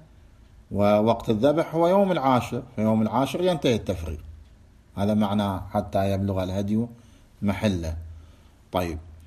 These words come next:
بعض الروايات قالت لا، يستمر التفريق إلى أن يصل إلى نفس المكان الذي جامع فيه، طبعًا إذا رجعوا من نفس ذلك الطريق. سماحة السيد الأول يقول هذا فتوى ثابت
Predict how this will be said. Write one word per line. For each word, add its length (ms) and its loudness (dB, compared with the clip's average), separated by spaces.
بعض 320 4
الروايات 500 4
قالت 340 2
لا، 140 -4
يستمر 480 2
التفريق 1000 2
إلى 160 2
أن 880 0
يصل 440 2
إلى 520 2
نفس 300 -2
المكان 520 0
الذي 360 0
جامع 640 2
فيه، 520 -8
طبعًا 300 0
إذا 180 4
رجعوا 320 0
من 160 0
نفس 300 -2
ذلك 340 0
الطريق. 840 -6
سماحة 280 2
السيد 500 -2
الأول 400 2
يقول 220 -2
هذا 180 -2
فتوى 400 -6
ثابت 260 -10